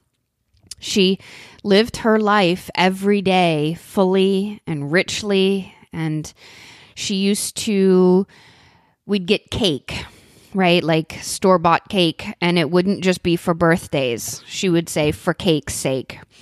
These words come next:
and that each day was reason enough for cake. And she said, "Not to save your best jewelry," she loved jewelry,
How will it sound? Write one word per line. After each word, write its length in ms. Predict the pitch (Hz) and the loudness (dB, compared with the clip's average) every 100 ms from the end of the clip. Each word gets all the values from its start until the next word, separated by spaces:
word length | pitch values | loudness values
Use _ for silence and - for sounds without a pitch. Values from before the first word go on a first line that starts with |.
| - - _ - | -20 -20 _ -6
and 200 | 180 175 | -2 0
that 180 | 170 - - - - - | 0 -2 -10 -20 -20 -4
each 300 | 240 226 - | -2 -2 0
day 260 | 202 196 185 | 2 4 4
was 240 | 180 175 | 4 2
reason 320 | 175 165 160 | 2 2 2
enough 360 | 170 160 143 135 | 0 2 0 -2
for 300 | - - 156 | -10 -10 -10
cake. 460 | - 139 123 - - - _ _ _ _ 180 | -10 -10 -10 -14 -20 -20 _ _ _ _ -8
And 240 | 170 170 - - - | -4 -4 -8 -18 -12
she 120 | - | -6
said, 200 | 220 208 | -2 2
"Not 220 | 196 202 | 2 2
to 100 | - | -2
save 300 | 196 208 208 | 0 2 2
your 80 | 202 | 2
best 300 | 185 190 - | 0 -2 -4
jewelry," 580 | 180 208 202 185 160 170 | 0 4 4 4 2 -2
she 220 | - 180 | -4 -4
loved 340 | 160 165 - | -2 -4 -6
jewelry, 480 | - 170 147 156 175 | -6 -4 -2 -2 -4